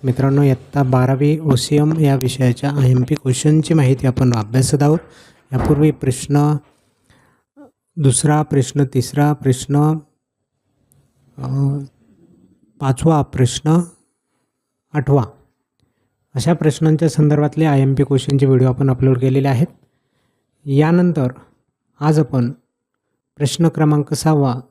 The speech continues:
सकारण स्पष्ट करा, या प्रश्नाच्या संदर्भातला अभ्यास करणार आहोत. मित्रांनो, आत्तापर्यंत ऑक्टोबर दोन हजार एकवीस ते दोन हजार, जुलै दोन हजार चोवीसपर्यंत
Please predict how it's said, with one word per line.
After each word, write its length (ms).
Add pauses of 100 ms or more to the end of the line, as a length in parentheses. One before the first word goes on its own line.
सकारण 680
स्पष्ट 400
करा, 200 (600)
या 280 (360)
प्रश्नाच्या 500
संदर्भातला 640
अभ्यास 320
करणार 280
आहोत. 140 (640)
मित्रांनो, 300
आत्तापर्यंत 640
ऑक्टोबर 720
दोन 200
हजार 220
एकवीस 540
ते 60
दोन 280
हजार, 420 (440)
जुलै 240
दोन 180
हजार 280 (600)
चोवीसपर्यंत 680